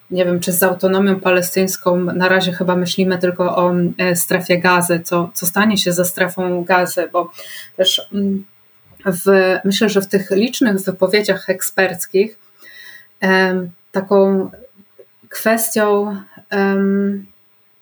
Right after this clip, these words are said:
bezdyskusyjną jest to, że, e, w tej wojnie militarnie zwycięży Izrael.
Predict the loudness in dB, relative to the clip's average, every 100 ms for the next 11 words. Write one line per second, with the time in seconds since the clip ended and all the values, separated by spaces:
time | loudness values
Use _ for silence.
0 | _ _ _ _ _ _ _ _ -4 0
1 | 2 2 0 -2 -4 2 2 4 2 2
2 | 2 0 -4 -12 -2 2 2 0 -2 0
3 | 2 2 0 -2 -2 0 0 -4 0 0
4 | 2 0 -2 2 2 2 2 2 2 2
5 | 0 0 2 2 2 2 2 -2 -8 -14
6 | -2 -2 0 0 0 0 2 2 2 0
7 | 2 2 0 -2